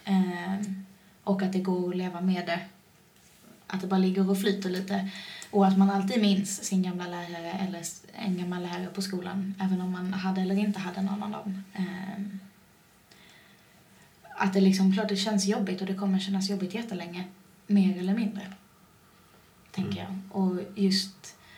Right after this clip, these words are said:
Speaker 1: den här typen av sorg är väl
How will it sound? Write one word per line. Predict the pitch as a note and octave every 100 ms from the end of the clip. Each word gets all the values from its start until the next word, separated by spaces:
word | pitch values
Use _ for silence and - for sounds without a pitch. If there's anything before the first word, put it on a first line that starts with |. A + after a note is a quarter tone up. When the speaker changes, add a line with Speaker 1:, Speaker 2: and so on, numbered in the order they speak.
| - - - - -
Speaker 1:
den | G3+
här | F#3+ F#3+
typen | F#3+ F#3 F3+
av | F3+
sorg | - F3 E3+ F#3+ - - - - - - - - - - -
är | G#3 F#3+
väl | F#3